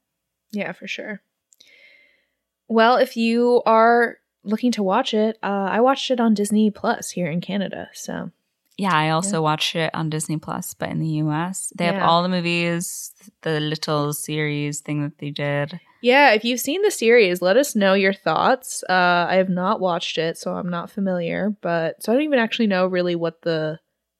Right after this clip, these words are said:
Speaker 1: the premise is. But
Speaker 2: Yeah, I don't either.
Speaker 1: yeah, let us know if it's worth checking out. And yeah, hope that everybody who celebrates Christmas has a great Christmas. Um,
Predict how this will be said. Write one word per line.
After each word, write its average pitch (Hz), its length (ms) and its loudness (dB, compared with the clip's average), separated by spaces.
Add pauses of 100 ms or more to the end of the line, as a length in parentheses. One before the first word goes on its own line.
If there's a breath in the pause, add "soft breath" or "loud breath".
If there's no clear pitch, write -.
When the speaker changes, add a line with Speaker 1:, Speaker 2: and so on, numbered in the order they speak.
(220)
Speaker 1:
the 185 140 2
premise 254 640 2
is. - 720 -6 (1500)
But 151 400 -2 (200)
Speaker 2:
Yeah, 156 240 -4
I 151 120 0
don't 156 200 -4
either. 175 600 -8 (380)
Speaker 1:
yeah, 196 180 -2
let 175 200 0
us 220 140 -4
know 196 200 4
if 196 80 0
it's 190 200 -4
worth 175 260 -2
checking 175 380 -6
out. 165 420 -2 (800)
And 254 640 2
yeah, 311 260 4
hope 262 240 2
that 320 200 4
everybody 294 720 6 (360)
who 277 120 2
celebrates 269 580 6
Christmas 311 580 0
has 269 160 2
a 254 60 4
great 220 460 2
Christmas. 262 1080 0
Um, 202 680 4